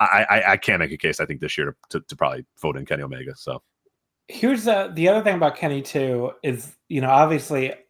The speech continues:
Speaker 2: when I think about it too, he might still add to his Japan case even while he's in A E W because he's, he's gonna have, like, he's, he's in a, a, uh, like, a mixed gender tag match at D D T Ultimate Party. Now he's even a big match, and,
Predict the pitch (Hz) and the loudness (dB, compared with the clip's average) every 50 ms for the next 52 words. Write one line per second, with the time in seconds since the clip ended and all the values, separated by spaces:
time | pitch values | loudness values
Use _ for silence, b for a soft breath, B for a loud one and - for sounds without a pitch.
0 | - 180 180 - 160 143 139 143 135 - 190 185 175 147 135 127 - - 151 127 | -16 -16 -14 -6 -2 0 0 2 2 0 0 0 2 2 2 2 2 0 -4 -4
1 | 127 127 127 131 160 156 - - 143 131 127 127 131 117 113 - 131 - 143 131 | -2 -2 -2 -2 -2 -2 -4 -4 -2 -2 -2 -2 -2 -4 -6 -8 -10 -6 -6 -6
2 | 123 117 - 135 120 113 - - 147 135 117 123 120 117 113 113 - b b b | -6 -6 -4 -4 -4 -4 -4 -6 -8 -6 -6 -6 -6 -6 -6 -6 -8 b b b
3 | b b b b b b _ - 127 123 127 131 139 131 127 120 117 117 113 113 | b b b b b b _ -6 0 4 4 6 6 6 4 4 2 0 -2 -2
4 | 113 110 113 113 110 110 113 110 110 117 113 - 113 - 127 120 107 - - - | -2 -2 -2 -2 -2 -2 -4 -6 -6 -6 -8 -8 -8 -6 -6 -6 -6 -8 -10 -12
5 | - _ _ _ _ _ _ _ - 127 113 - 147 139 127 117 131 139 - - | -14 _ _ _ _ _ _ _ -10 -8 -2 0 0 2 2 0 -2 -2 -2 0
6 | 156 165 180 170 156 - 175 156 - - - B B B B B 180 190 233 247 | 0 2 4 4 4 4 2 0 0 -2 -10 B B B B B 6 6 8 8
7 | 214 170 170 160 135 165 156 - - _ _ - 127 117 117 123 147 180 _ _ | 6 4 2 0 -4 -4 -6 -6 -8 _ _ 0 0 0 -2 -4 -12 -18 _ _
8 | _ - 156 131 120 113 110 107 110 110 110 110 113 113 113 165 170 - - - | _ -4 -2 -2 0 0 -2 -2 -2 -2 -2 -4 -4 -2 0 0 0 0 -2 -2
9 | 160 151 143 135 120 - - - 143 143 151 151 165 175 185 196 196 - 165 151 | -2 0 0 -2 -4 -4 -2 0 2 2 2 0 0 0 2 0 0 -2 -4 -8
10 | 143 - 180 180 170 165 185 185 180 165 175 170 165 - 180 175 180 180 185 196 | -6 -4 -4 -4 -2 0 0 0 0 -2 -4 -6 -2 0 2 2 4 4 2 0
11 | 190 b b b b b b - 139 139 147 156 156 156 147 139 139 135 120 117 | -2 b b b b b b -2 2 4 6 6 6 4 2 2 0 0 -2 -2
12 | 120 139 135 131 131 123 127 135 151 147 - 127 117 117 117 120 | -2 -4 -2 -2 -2 -2 0 0 -2 -2 -4 -6 -6 -6 -8 -10